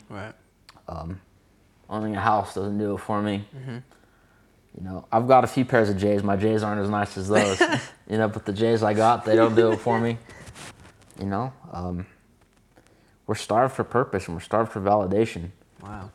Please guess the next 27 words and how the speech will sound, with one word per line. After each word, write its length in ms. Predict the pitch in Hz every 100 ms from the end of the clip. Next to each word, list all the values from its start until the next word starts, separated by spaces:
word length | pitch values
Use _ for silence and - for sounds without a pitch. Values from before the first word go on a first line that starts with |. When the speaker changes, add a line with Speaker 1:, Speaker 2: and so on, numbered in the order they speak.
| -
Speaker 2:
And 100 | 92
you 60 |
find 320 | 92 117 123 107
that 100 | 101
the 80 |
only 180 | 104 110
things 260 | 101 107 98
that 100 | 92
validate 460 | 98 120 117 95 90
you, 260 | 95 107 - -
you 60 |
know, 100 | 92
number 240 | 92 98 98
one, 320 | 92 92 107 - -
is 100 | -
God, 340 | - - 98 - _ -
Speaker 1:
Mm-hmm. 200 | 113 120
Speaker 2:
right? 80 | 78
Your 100 | 85
God-given 480 | 95 98 98 95 95
purpose 400 | 101 92 98 -
and 80 |
having 280 | 92 90 92
a 40 | 90
relationship 640 | 90 98 95 90 82 -
with 160 | 85
God. 260 | - 85